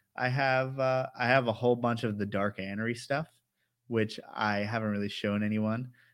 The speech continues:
Um, no one really has that project. I did send one to Ashley of Focus Cubed, and I, I hope she's really enjoying that, 'cause that's an amazing baby. But I do, I do have some, some others in the project, quite a few that are growing up that I'm super excited about,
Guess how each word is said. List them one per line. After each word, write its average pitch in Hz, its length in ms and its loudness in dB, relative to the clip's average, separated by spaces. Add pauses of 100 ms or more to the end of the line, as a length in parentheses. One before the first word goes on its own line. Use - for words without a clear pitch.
(120)
Um, 101 480 0
no 117 200 4
one 117 160 2
really 110 280 2
has 107 300 0
that 110 200 0
project. 113 420 -2
I 107 60 -4
did 107 240 -2
send 107 500 0
one 101 300 0
to 98 340 -4
Ashley 98 520 -6
of 98 160 -6
Focus 98 420 -6
Cubed, 104 440 -6 (520)
and 104 160 0
I, 98 240 2
I 107 120 2
hope 110 240 2
she's 101 340 -2
really 101 300 2
enjoying 101 440 -2
that, 101 240 -6
'cause 101 140 -6
that's 101 180 -2
an 101 100 -6
amazing 98 500 -6
baby. 101 420 -4 (340)
But 110 120 4
I 104 80 4
do, 107 380 2
I 107 80 0
do 110 200 4
have 110 240 2
some, 101 640 0 (640)
some 104 260 -2
others 98 400 -2
in 98 120 -4
the 95 80 -6
project, 98 480 -6
quite 98 240 -2
a 98 60 -8
few 98 300 -8
that 98 100 -8
are 98 60 -8
growing 98 340 -10
up 98 140 -16
that 101 80 -14
I'm 101 100 -14
super - 300 -16
excited 50 400 -14
about, - 300 -12